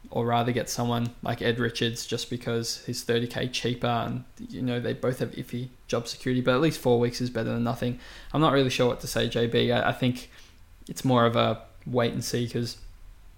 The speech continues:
as you mentioned, Lachie O'Brien might just come in and completely outperform Cam,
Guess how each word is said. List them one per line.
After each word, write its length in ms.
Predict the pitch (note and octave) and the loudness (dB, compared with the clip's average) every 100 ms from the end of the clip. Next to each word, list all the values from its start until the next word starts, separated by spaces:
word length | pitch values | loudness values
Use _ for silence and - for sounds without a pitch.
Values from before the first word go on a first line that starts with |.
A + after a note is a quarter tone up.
| - | -8
as 160 | - B2+ | -2 2
you 60 | C3 | 4
mentioned, 300 | B2+ B2 A#2+ | 4 4 2
Lachie 240 | B2 C3 | 2 4
O'Brien 420 | A#2 B2+ A#2+ B2 A#2+ | 4 6 4 4 4
might 180 | A2+ - | 2 -4
just 220 | - - - - | -10 -12 -16 -4
come 200 | B2+ B2 | 0 2
in 100 | A#2+ | 2
and 180 | A#2 | -2
completely 480 | - B2+ - B2 B2 | -2 -2 0 0 2
outperform 580 | A#2 - C3+ A#2+ C3 B2+ | 2 0 -2 -2 0 0
Cam, 260 | - - | -4 -8